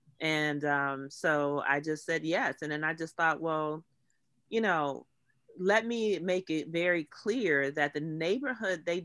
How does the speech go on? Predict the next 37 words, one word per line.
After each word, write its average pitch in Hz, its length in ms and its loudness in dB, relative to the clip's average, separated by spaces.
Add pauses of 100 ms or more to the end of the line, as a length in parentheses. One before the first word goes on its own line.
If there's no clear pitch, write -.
don't 185 420 0
want 170 420 -6 (120)
this." - 520 -10
You 160 160 -4
know, 156 220 0
there 185 220 2
are, 196 320 2 (140)
there's 175 260 -2
a 156 60 -4
handful 202 480 -2
of 214 80 -2
people 147 520 -6 (580)
that 151 160 2
might 160 240 0
think 165 180 -8
that 147 120 -12
this 165 160 -6
is 151 120 -8
okay, 165 440 -2
but 151 240 -4
most 170 280 -4
of 190 60 -8
the 170 80 -12
people 165 260 -4
don't 147 280 -2
want 151 200 -4
it. 113 120 -10 (920)
And 160 200 -2
that 170 200 4
led 175 200 0
me 165 180 -4
to 156 180 -8
stand 156 640 -4
out, 151 460 -2 (260)
uh, 143 280 0
by 151 240 2
myself. 147 680 -4